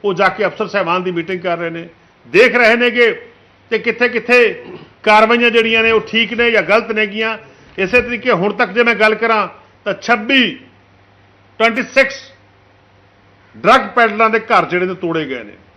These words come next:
ਟਵੈਂਟੀ ਸਿਕਸ ਜਿਹੜੇ ਨੇਗੇ ਡਰੱਗ ਪੈਡਲਰਾਂ ਦੇ ਘਰ ਤੋੜੇ ਗਏ ਨੇ, ਨਸ਼ਾ ਤਸਕਰਾਂ ਦੇ ਘਰ ਤੋੜੇ ਗਏ ਨੇ, ਜਿਹੜੇ ਉਹਨਾਂ ਨੇ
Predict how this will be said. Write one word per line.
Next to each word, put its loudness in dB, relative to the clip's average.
ਟਵੈਂਟੀ 0
ਸਿਕਸ 0
ਜਿਹੜੇ 4
ਨੇਗੇ 0
ਡਰੱਗ 2
ਪੈਡਲਰਾਂ 2
ਦੇ 0
ਘਰ 0
ਤੋੜੇ 2
ਗਏ 2
ਨੇ, -6
ਨਸ਼ਾ 0
ਤਸਕਰਾਂ -2
ਦੇ 0
ਘਰ 0
ਤੋੜੇ 2
ਗਏ 0
ਨੇ, -4
ਜਿਹੜੇ -2
ਉਹਨਾਂ -2
ਨੇ -2